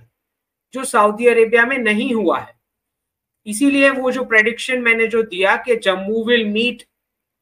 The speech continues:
Jerusalem in Jeddah, तो you shouldn't be surprised, uh, as I said, U A E will be a Hindu country, Saudi Arabia will be a Jewish majority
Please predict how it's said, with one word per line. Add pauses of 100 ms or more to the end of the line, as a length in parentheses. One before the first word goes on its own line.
(140)
Jerusalem
in
Jeddah, (920)
तो
you
shouldn't
be
surprised, (400)
uh, (100)
as
I (100)
said,
U
A
E
will
be
a
Hindu (100)
country, (600)
Saudi
Arabia
will
be
a
Jewish
majority